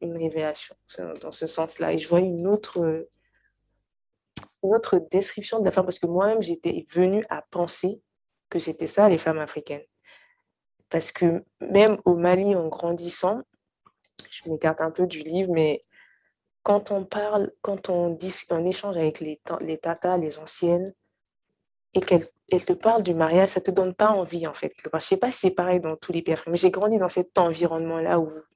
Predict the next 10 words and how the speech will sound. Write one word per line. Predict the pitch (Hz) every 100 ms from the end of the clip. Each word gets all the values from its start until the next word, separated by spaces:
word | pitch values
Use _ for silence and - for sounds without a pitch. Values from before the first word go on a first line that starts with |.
| _ - _ -
mariage | 165 170 165 160
est |
associé | 151 - 156 175
à | 175
souffrance. | - 160 - - 156 156 160 - - - - - -
<laughs> | - - - - - - -
Déjà, | 214
dans | 208 180
mon | 170 175
adolescence, | 180 180 185 185 - 226 240 -